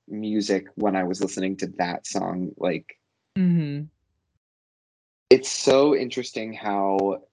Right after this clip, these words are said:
Speaker 1: K-pop can take, like, notes from other genres and become something else, but, like, I don't know, still
Speaker 2: Yeah.
Speaker 1: so referential, um,
Speaker 2: Totally.
Speaker 1: without even acknowledging it. I don't know. <laughs>
Speaker 2: Yeah, <laughs> right. No, totally.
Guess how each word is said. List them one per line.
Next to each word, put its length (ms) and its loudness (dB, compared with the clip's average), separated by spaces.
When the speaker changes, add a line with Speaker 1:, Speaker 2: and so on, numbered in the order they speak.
Speaker 1:
K-pop 500 0
can 220 -4
take, 480 -4
like, 380 0
notes 540 2
from 200 0
other 240 4
genres 600 -2
and 200 -4
become 380 0
something 340 -2
else, 320 0
but, 260 0
like, 280 2
I 120 -10
don't 100 -12
know, 240 -12
still 280 2
Speaker 2:
Yeah. 100 8
Speaker 1:
so 260 4
referential, 920 2
um, 400 -6
Speaker 2:
Totally. 420 -6
Speaker 1:
without 260 6
even 200 2
acknowledging 560 -4
it. 160 -12
I 80 -4
don't 100 -4
know. 160 -2
<laughs> 260 -2
Speaker 2:
Yeah, 460 8
<laughs> 80 -20
right. 800 0
No, 300 -2
totally. 800 -4